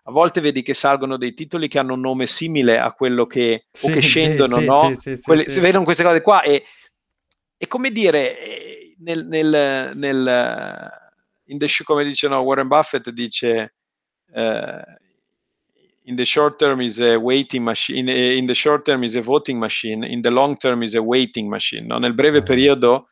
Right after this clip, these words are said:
Speaker 1: la gente vota, no? Dice: "Sì, no, mi piace il quarter, i risultati, le cose", ma nel lungo periodo il prezzo di un'azione non si può discostare troppo da quello che è, come va il business, no? Quindi se
Speaker 2: Com'è il
Speaker 1: investi in un
Speaker 2: valore
Speaker 1: business,
Speaker 2: effettivo
Speaker 1: il
Speaker 2: dell'azienda,
Speaker 1: valore,
Speaker 2: certo.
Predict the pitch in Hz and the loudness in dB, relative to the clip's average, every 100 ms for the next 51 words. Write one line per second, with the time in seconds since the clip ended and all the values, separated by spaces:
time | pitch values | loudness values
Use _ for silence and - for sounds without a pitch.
0 | _ - 117 139 147 143 - _ _ _ | _ -4 0 2 4 2 0 _ _ _
1 | _ _ _ _ - 131 131 165 160 131 | _ _ _ _ 2 2 4 2 2 2
2 | 135 120 127 - 131 131 123 - 123 123 | 2 -2 -4 -4 -2 -2 -2 0 2 2
3 | - 120 - 127 123 135 123 113 107 113 | -2 -8 -2 0 0 -2 -4 -6 -8 -4
4 | 135 127 - 120 - 135 139 135 127 135 | 0 0 0 -6 0 2 2 -2 -2 -2
5 | 180 190 - 143 135 113 107 107 _ _ | 0 0 2 4 2 0 -4 -8 _ _
6 | _ _ _ - 120 151 160 156 135 135 | _ _ _ -20 -4 0 0 0 -6 -4
7 | 143 - 139 135 135 127 - 110 147 131 | -4 -2 -2 -2 -4 -6 -8 -4 -4 -4
8 | - 127 - 127 117 - 123 113 123 113 | -8 -10 -2 -2 -2 -4 -4 -4 -6 -10
9 | - 120 117 - 120 113 113 - 127 120 | -8 -8 -8 -4 0 2 0 -2 -6 -2
10 | 120 117 117 110 117 113 - 120 117 127 | 0 0 -2 -6 -6 -12 -12 -10 -10 -10
11 | 117 110 123 107 135 107 113 113 117 110 | -12 -8 -6 -2 -2 -2 -2 -2 -2 -4
12 | 107 110 110 101 - 107 107 120 139 143 | -4 -6 -10 -12 -12 -12 -6 -2 2 4
13 | 160 160 151 135 90 | 6 6 4 0 -2